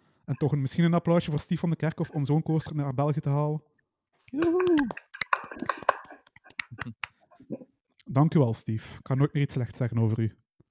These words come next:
Speaker 2: <laughs> Heb je dat dan wel al gedaan ooit? Eh. <laughs>
Speaker 1: <laughs> Ja, ik heb al genoeg, eh, shit over zijn kop gesmeten, eh. Sorry,
Speaker 2: <laughs>
Speaker 1: Steve. Maar ja, Plopsland staat niet alleen in, eh, in de fantastische nieuwigheden voor komend jaar.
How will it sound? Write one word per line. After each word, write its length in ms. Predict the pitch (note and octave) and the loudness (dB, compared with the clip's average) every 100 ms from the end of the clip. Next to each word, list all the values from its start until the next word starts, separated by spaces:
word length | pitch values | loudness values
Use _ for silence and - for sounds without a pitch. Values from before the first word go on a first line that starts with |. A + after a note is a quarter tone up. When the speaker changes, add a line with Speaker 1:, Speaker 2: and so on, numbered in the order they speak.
| - | -18
Speaker 2:
<laughs> 720 | - - C3 _ - - _ - | -16 -14 -16 _ -20 -20 _ -6
Heb 80 | C3 | 0
je 60 | |
dat 100 | C3 - | 2 0
dan 100 | B2+ | 0
wel 140 | B2+ | 2
al 80 | B2+ | 0
gedaan 400 | - A#2+ A#2+ A#2 | -2 4 6 6
ooit? 280 | A2 G#2+ - | 6 4 2
Eh. 100 | A2+ A2+ A2 - C3+ D#3 - - - - _ - | -4 -4 -10 -10 -12 -12 -16 -18 -20 -20 _ -8
<laughs> 0 | - | -2
Speaker 1:
<laughs> 380 | C#3 C#3 - - _ _ - - | -2 -2 -10 -20 _ _ -20 0
Ja, 140 | C3+ | 2
ik 80 | B2 | 2
heb 120 | B2 | 4
al 100 | B2 | 4
genoeg, 240 | A#2+ A#2+ C#3+ | 4 4 4
eh, 200 | A#2+ A#2 | 4 2
shit 220 | - C#3 | 0 0
over 140 | A#2+ | 2
zijn 140 | A#2+ B2 | 0 0
kop 180 | C3 | -2
gesmeten, 440 | - - B2+ C3 C3+ | -4 -2 0 0 2
eh. 180 | C3+ C#3 - - - - - - A2+ | 2 2 -2 -16 -20 -20 -20 -16 -6
Sorry, 260 | - C#3+ C3+ | 0 2 2
Speaker 2:
<laughs> 40 | |
Speaker 1:
Steve. 300 | C3+ C#3 - - _ _ _ - | 0 -2 -4 -18 _ _ _ -4
Maar 160 | C#3 | 2
ja, 160 | C#3+ E3+ | 4 4
Plopsland 420 | - - - E3+ | 4 2 4 2
staat 160 | - D3 | 2 4
niet 120 | D#3+ | 4
alleen 320 | C3 D3+ F#3+ | 4 4 2
in, 160 | F3 E3+ | 2 0
eh, 180 | F3 | 0
in 120 | - D#3+ | 0 -2
de 60 | |
fantastische 600 | - D3 F3 - F3 - | 0 0 -2 -4 -4 0
nieuwigheden 500 | D3+ F3 D3+ E3+ F#3 | 4 4 4 4 2
voor 180 | D#3+ D3 | 0 0
komend 300 | F3 E3+ D#3+ | 0 0 2
jaar. 300 | D#3+ G#3+ - | -2 -2 -8